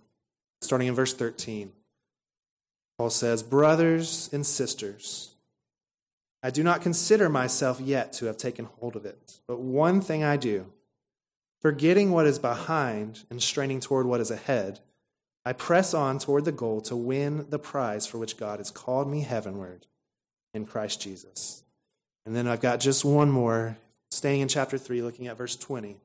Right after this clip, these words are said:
"But our citizenship is in heaven, and we eagerly await a Savior from there, the Lord Jesus Christ, who by the power that enables him to bring everything under his control will transform our lowly bodies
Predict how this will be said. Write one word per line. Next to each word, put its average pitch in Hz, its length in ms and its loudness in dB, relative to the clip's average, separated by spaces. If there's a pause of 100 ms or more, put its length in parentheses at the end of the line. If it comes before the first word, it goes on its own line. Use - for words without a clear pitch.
(3250)
"But 139 200 4
our 180 220 8
citizenship 139 720 4
is 110 120 -2
in 117 80 -2
heaven, 104 460 -2 (760)
and 127 140 0
we 139 240 2
eagerly 180 680 6
await 131 520 4
a 123 60 -4
Savior 117 420 0
from 104 200 -10
there, 98 320 -6 (160)
the 117 60 -6
Lord 143 580 2
Jesus 127 320 -4
Christ, - 500 -10 (720)
who 160 80 4
by 156 260 6
the 175 120 6
power 180 460 4
that 151 120 4
enables 143 420 4
him 147 140 0
to 131 100 -2
bring 123 240 -2
everything 170 400 2
under 170 180 6
his 170 140 2
control 113 480 2
will 110 120 0
transform 127 720 -6
our 104 100 -8
lowly 123 400 -2
bodies 101 600 -4